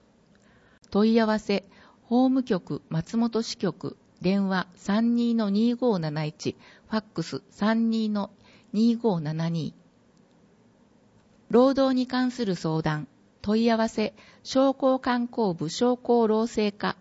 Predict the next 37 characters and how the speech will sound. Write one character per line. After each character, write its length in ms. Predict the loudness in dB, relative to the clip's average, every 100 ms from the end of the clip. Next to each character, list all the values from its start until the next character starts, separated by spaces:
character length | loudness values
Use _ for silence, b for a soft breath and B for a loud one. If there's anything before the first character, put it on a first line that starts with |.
| _ 0
電 240 | 0 2
話 200 | -2 -4
七 300 | -4 -2 0
一 240 | -2 -6 -4
の 100 | -2
二 260 | 0 0
零 200 | 2 2
四 260 | 0 -2 -6
一、 320 | -8 -8 -8 B B B
フ 80 | -2
ァ 20 |
ッ 20 | -2
ク 200 | -6 -10
ス 200 | -10 -6
七 280 | -2 0 0
二 240 | 0 0
の 140 | -2 -6
一 200 | -10 -10
三 280 | -4 -2 -2
四 280 | -4 -6 -4
零。 260 | -4 -4 -14 _ _ _ b b b b b b b -2
ユ 160 | 2
ニ 200 | 4 4
オ 60 | 2
ン 100 | 2
サ 160 | -2
ポ 200 | -2 -2
ー 20 | -2
ト 140 | -2
セ 180 | -2 -2
ン 80 | -2
タ 180 | -2
ー 20 | -2
の 120 | -6
相 280 | -4 -4 -2
談 240 | -4 -4
会、 320 | -4 -4 -6